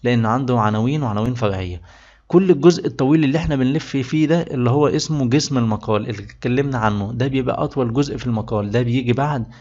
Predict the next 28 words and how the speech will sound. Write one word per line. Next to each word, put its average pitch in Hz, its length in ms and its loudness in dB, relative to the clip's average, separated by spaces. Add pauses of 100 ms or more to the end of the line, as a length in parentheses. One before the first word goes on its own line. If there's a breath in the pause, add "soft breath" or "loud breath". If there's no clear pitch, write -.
(140 loud breath)
المقدمة 110 600 -2
على 107 180 -2
طول. 95 280 -4 (300 loud breath)
يبقى 127 220 0
دي 113 100 2
العنوان، 110 540 0 (320 loud breath)
وادي 120 220 2
بعد 110 220 0
كده 113 400 -2
المقدمة، 113 680 -4
وادي 127 340 0
من 113 180 0
أول 139 320 0
هنا 185 320 0 (300 loud breath)
ده 143 260 2
جسم 127 340 0
المقال، 104 420 -2
بيبدأ 120 420 -2
لحد 120 420 -2
الآخر 123 400 -2
خالص، 95 600 -6 (540 soft breath)
لحد 120 280 -2
الآخر 127 280 -2
خالص. 113 440 -2
هل 120 120 0
لآخر 123 300 -2
المقال؟ 123 480 2
لأ، - 300 -4